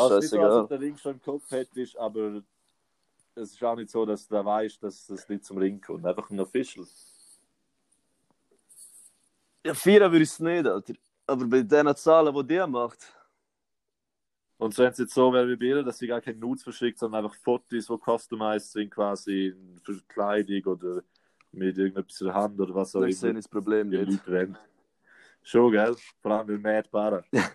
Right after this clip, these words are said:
Speaker 2: erstens und zweitens ist es auch nicht schlimm. Ich meine, die Bilder gehen auf Snapchat auch hin und her.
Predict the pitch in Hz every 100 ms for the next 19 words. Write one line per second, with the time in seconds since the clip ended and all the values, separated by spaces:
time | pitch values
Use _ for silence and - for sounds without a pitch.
0 | - 104 - - - - 110 104 117 113
1 | 101 107 104 92 - 101 110 95 98 98
2 | 101 107 101 101 104 104 - - 104 -
3 | 104 107 107 113 113 110 110 113 107 104